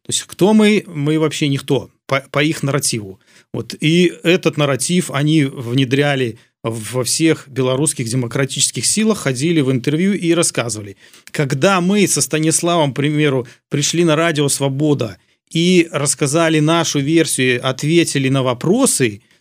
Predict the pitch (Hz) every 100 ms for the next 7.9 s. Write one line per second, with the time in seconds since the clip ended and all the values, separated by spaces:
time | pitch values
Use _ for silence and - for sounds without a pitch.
0 | _ _ 143 - 156 147 127 117 104 101
1 | 107 139 180 214 190 190 - 170 156 -
2 | _ _ 147 120 120 117 - 143 - 180
3 | 220 220 196 185 175 160 147 _ _ -
4 | - 123 127 143 208 185 170 160 147 185
5 | 208 190 156 147 123 - _ - 123 135
6 | 131 123 - 214 190 190 165 190 180 156
7 | 156 151 139 131 127 120 107 95